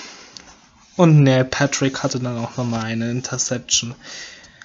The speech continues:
Sack konnte man keinen erzielen, Fumble konnte man keinen erzielen. Also nicht nur für die Offense ein echt gebrauchter Tag hier gewesen. Dann die Cincinnati Bengals.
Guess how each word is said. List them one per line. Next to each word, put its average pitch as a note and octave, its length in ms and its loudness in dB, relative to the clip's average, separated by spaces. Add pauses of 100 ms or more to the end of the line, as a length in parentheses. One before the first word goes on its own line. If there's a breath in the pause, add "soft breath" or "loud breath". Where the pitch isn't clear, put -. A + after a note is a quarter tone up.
(120)
Sack C#3 420 4
konnte D3 280 -4
man C#3 140 -2
keinen C3 160 -6
erzielen, C3+ 380 -4
Fumble B2+ 320 -4
konnte B2+ 260 -8
man B2+ 140 -8
keinen - 180 -6
erzielen. A#2 440 -4
Also C3 360 -6
nicht C3+ 320 -4
nur C#3 80 -2
für - 140 -8
die C3+ 100 0
Offense C3 480 -6
ein B2 140 -10
echt C3+ 520 0
gebrauchter B2 640 -4
Tag C3 360 -4
hier A#2 400 -4 (1160 loud breath)
gewesen. B2 720 4 (460 loud breath)
Dann B2+ 300 2
die A#2+ 100 -2
Cincinnati C#3+ 1300 2 (320)
Bengals. B2 760 -2